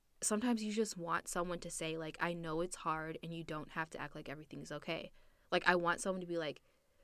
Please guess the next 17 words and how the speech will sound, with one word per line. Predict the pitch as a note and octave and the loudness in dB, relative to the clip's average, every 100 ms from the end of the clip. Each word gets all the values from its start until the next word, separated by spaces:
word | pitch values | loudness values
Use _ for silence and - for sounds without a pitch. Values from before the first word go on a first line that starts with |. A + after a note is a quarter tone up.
| - _ - - | -20 _ -20 -6
"Life | F3 D#3+ F#3+ - - - - | 2 4 2 -2 -14 -18 -2
in | G3+ G3+ | 4 4
general, | F#3+ D#3+ D3+ E2+ - | 6 2 2 -4 -4
no | F3+ | -2
matter | F3+ E3+ E3+ | 0 2 2
who | F3 | 0
you | F3 F3 | -2 2
are, | D#3+ D#3+ E3 - | 4 4 0 -4
is | E3 | -6
hard. | - - - - - | -4 -4 -4 -4 0
And | F3+ | 2
then | F3 | 4
there's | E3+ E3+ | 2 2
certain | - - G3+ | 2 2 0
things | G3 F3 F3 G#3 | 0 -2 -2 -2
in | G3 | -2
life | D3 - D#3+ | -4 -8 -10